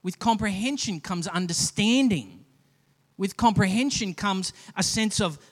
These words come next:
life and attainment. And Paul's encouraging and inviting every single one of us to be these people who have been gripped by Jesus. And when that comprehension comes, it touches our sense of self.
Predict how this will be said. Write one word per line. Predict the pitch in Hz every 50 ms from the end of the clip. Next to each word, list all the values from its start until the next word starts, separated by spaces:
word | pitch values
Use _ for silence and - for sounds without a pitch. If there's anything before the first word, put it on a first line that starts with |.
| -
life | - 160 165 165 175 190 208 214 220 - - - -
and | 185 180 175 -
attainment. | - 175 - - - - - 208 220 240 254 254 240 208 139 107 92 76 - - - _ _ _ _ _ _ _ _ _ _ _ _
And | - 220 226 -
Paul's | - - 262 269 294 320 320 277 262
encouraging | 214 190 - - - 196 202 220 226 214 - 180 165 156
and | 156 156
inviting | 160 160 180 175 175 175 180 170 -
every | 214 247 269 294
single | 254 - - 247 233 220 208 196
one | 202 208 208
of | 202 175
us | 123 120 120 - - - - - - _ -
to | - 202
be | 180 196 208 214
these | 208 202 202 196 -
people | - - - 240 269 277 - - 139 131 139 - -
who | - 214 214
have | 180 185 185 175 170
been | 165 147 139 135 127
gripped | - 156 170 202 240 247 - - - - _ _ _ -
by | 143 131 175 185 190 196 202 202 190 175 151
Jesus. | 139 - 165 185 208 208 170 160 117 95 - - - - _ _ _ _ _ _ _ _ _ _
And | - 180 190 196 190 185
when | 175 170 196 214 226 233
that | 220 214 220 -
comprehension | - 233 226 208 - 214 202 208 214 220 208 - 202 185 165
comes, | - - 226 233 214 185 185 185 - - - _ _ _ _ _ _ _ _ _ _ _ _ _ -
it | - 190 - -
touches | - 196 208 220 - 233 208 175 190
our | 180 175
sense | 175 - 208 196 180 - -
of | 170 147
self. | - 151 - 190 180 156 139 -